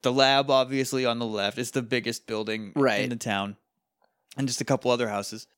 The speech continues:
Speaker 1: The population here in Gen two is ten.
Speaker 2: Okay.
Speaker 1: And in Gen four
Speaker 2: Oh.
Speaker 1: is eleven.
Speaker 2: Woo!
Speaker 1: And apparently,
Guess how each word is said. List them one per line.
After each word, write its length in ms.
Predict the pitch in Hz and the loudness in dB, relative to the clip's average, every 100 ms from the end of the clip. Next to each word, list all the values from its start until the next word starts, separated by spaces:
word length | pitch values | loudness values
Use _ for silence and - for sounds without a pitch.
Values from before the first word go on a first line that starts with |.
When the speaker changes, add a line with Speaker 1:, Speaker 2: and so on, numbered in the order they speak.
| _ | _
Speaker 1:
The 180 | 139 139 | -6 -4
population 720 | 135 247 262 247 214 202 208 | 2 2 4 2 2 2 0
here 200 | 208 220 | 0 0
in 100 | 185 | 0
Gen 220 | 170 175 170 | 2 2 0
two 280 | 202 202 | 0 2
is 160 | 165 143 - | 2 -2 -6
ten. 600 | - 165 170 160 202 247 - _ _ _ - | -2 2 4 4 0 -6 -10 _ _ _ -2
Speaker 2:
Okay. 560 | 127 165 156 104 131 202 _ | 0 4 4 6 2 -2 _
Speaker 1:
And 120 | 131 | -4
in 120 | 123 127 | -2 0
Gen 240 | 170 160 | 0 0
four 840 | 143 - 220 302 254 151 127 139 - _ _ _ _ _ _ - | -4 -2 0 2 4 4 4 0 -4 _ _ _ _ _ _ -10
Speaker 2:
Oh. 380 | 92 101 139 - _ _ - | -6 -4 -4 -6 _ _ -12
Speaker 1:
is 120 | 156 | -4
eleven. 800 | 165 185 208 220 220 120 107 - | -4 -2 0 2 2 0 -8 -6
Speaker 2:
Woo! 520 | 226 392 480 508 466 247 - | 0 4 6 6 4 2 0
Speaker 1:
And 140 | 165 | 0
apparently, 1120 | 165 170 170 240 370 262 156 123 117 107 113 | 0 -2 -2 -2 0 0 0 2 2 2 -2